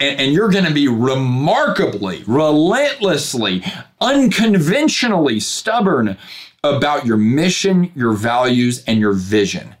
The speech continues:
You're gonna get so deliberately committed to those core decisions that were already pre-decided, because those pre-deci-,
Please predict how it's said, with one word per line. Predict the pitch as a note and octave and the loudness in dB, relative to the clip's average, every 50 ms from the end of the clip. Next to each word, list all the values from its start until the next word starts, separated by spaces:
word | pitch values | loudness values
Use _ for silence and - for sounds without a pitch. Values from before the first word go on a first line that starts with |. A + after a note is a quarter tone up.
| _ _ _ _ _ _ _ - | _ _ _ _ _ _ _ -2
You're | C#3 E3 | 0 2
gonna | E3+ A3+ G3+ E3+ D3+ | 2 2 0 0 0
get | C3 D3+ C3+ - - | -2 -2 -4 -4 -6
so | - - - - - F#3 G3 G3+ G#3+ G#3+ G#3 F#3+ | -8 -6 -6 -4 -4 -2 0 0 2 2 2 0
deliberately | - D#3 C#3+ C3+ B2+ B2 C#3 D#3+ F#3+ G#3+ F#3+ F3 G#3 G#3+ G3+ G3+ G3 F#3+ F3+ | 0 0 0 -2 0 0 0 0 2 2 2 0 0 0 -2 0 0 0 0
committed | E3+ - F#3+ E3+ C#3+ C#3 C#3+ D#3 E3+ E3 D3 A#2+ G#2 G2+ G#2+ G#2+ | -2 -2 0 0 0 2 2 0 0 0 0 0 -2 -2 -4 -4
to | C#3 B2+ A#2+ | -2 -2 -2
those | A#2 A2+ C#3 E3 F#3+ G3+ G3+ G3 F#3+ F3+ D#3 - | -2 -2 -2 -2 0 2 2 2 2 2 0 0
core | - - - - F#3 F#3+ G3 F#3+ F3+ D#3+ | -4 -6 -4 -2 0 2 2 2 2 0
decisions | D#3+ D3+ D3+ - F3 D#3 C#3 C#3+ C#3 C3 B2+ A#2+ | 0 -2 -2 -2 -2 0 0 0 -2 -2 -2 -4
that | - C3+ C3 - | -2 -2 0 0
were | C#3+ C#3 C#3 - | 0 0 0 0
already | D#3+ E3 F#3 E3 E3+ E3+ E3+ D#3 C3+ G#2+ | 0 0 2 2 2 2 0 0 -2 -4
pre-decided, | - - - G3+ A3 A#3+ A#3 G#3+ G#3 F#3+ F#3 - G3 F3+ F3 C#3+ B2 G#2+ G2+ F#2+ - - - G3 - C#3+ | -6 -6 -2 0 2 2 2 2 2 0 -2 -2 -2 -2 0 0 0 0 -2 -2 -6 -10 -14 -8 -4 -2
because | D#3+ D#3+ - E3 C#3 B2+ A#2+ A2+ A#2 | 0 0 0 0 0 0 -2 -4 -2
those | C#3+ F3 G#3 - - - A3+ F2+ - | -2 0 0 0 0 0 0 -2 -4
pre-deci-, | - - - - - F#3+ G#3 A3+ A#3 A3+ A3+ A3+ F#3+ F#3 G3+ F#3+ - - G#3+ G3 E3+ - | -8 -12 -8 -2 0 2 2 4 4 4 4 4 2 2 0 0 0 0 0 0 0 -2